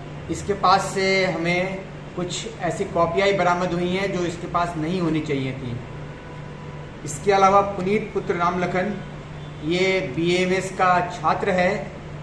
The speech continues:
और ये writer का काम करता है। जो कॉपियाँ दूसरे के handwriting में लिखी होती हैं, जिन पे बड़े ज़्यादा marks मिलते हैं, उन कॉपियों को खुद लिखने का काम करता है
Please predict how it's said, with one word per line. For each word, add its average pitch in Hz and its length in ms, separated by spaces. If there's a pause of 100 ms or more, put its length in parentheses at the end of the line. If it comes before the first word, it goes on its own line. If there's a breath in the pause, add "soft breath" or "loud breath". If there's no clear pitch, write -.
(100)
और 170 140
ये 175 80
writer 165 340
का 190 120
काम 165 280
करता 147 260
है। 131 260
जो 143 100
कॉपियाँ 196 880 (640)
दूसरे 165 280
के 190 80
handwriting 190 360
में 175 80
लिखी 160 240
होती 180 360
हैं, 175 240
जिन 165 140
पे 175 140
बड़े 156 500
ज़्यादा 147 260
marks 156 340
मिलते 156 320
हैं, 165 80
उन 170 220
कॉपियों 160 340
को 156 320
खुद 202 160
लिखने 185 320
का 180 80
काम 170 280
करता 165 320
है 196 300